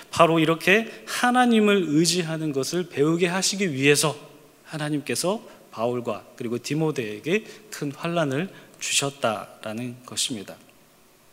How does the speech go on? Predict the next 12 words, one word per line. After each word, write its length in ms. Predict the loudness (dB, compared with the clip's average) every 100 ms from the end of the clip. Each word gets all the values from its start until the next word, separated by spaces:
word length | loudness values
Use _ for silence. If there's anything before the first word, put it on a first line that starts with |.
| -12
그런데 260 | -2 2 6
여러분, 420 | 6 4 2 0
오늘 220 | 0 0 0
본문을 360 | -2 0 -2
보시면 560 | -2 -4 -2 -2 -2 -6 -18 -18 -16 -14 -18 -14
하나님께서 960 | 2 4 4 2 0 2 2 2 0 -6 -18 -12
이 60 | -10
바울과 720 | -6 0 2 2 2 2 0
디모데에게 960 | -4 -2 0 4 4 4 2 0 -4 -12
환난을 540 | -4 -4 2 2 2 0
허락하신 680 | -2 -4 -4 -4 -4 -2 0
이유가 540 | 0 2 -2 -2 -12